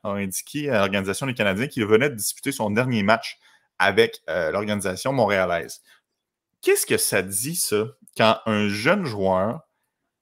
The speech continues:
aussi peu avancé dans sa carrière critique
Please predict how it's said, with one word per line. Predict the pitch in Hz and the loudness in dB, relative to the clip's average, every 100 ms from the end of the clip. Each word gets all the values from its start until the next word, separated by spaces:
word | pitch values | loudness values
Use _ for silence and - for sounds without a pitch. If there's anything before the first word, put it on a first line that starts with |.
| _ _ _ _ _ _ _ - | _ _ _ _ _ _ _ 2
aussi | 151 143 139 - - 175 185 180 _ _ _ _ _ _ - | 4 4 2 -4 -6 -4 -4 -6 _ _ _ _ _ _ 0
peu | 226 233 | 8 8
avancé | 160 143 113 165 | 8 6 2 0
dans | 151 | -2
sa | 120 113 | 0 -2
carrière | 110 101 104 123 160 165 - _ _ _ _ _ - | 0 0 2 2 2 -4 -12 _ _ _ _ _ -14
critique | - 165 - 196 202 - | -8 -4 0 0 -2 -4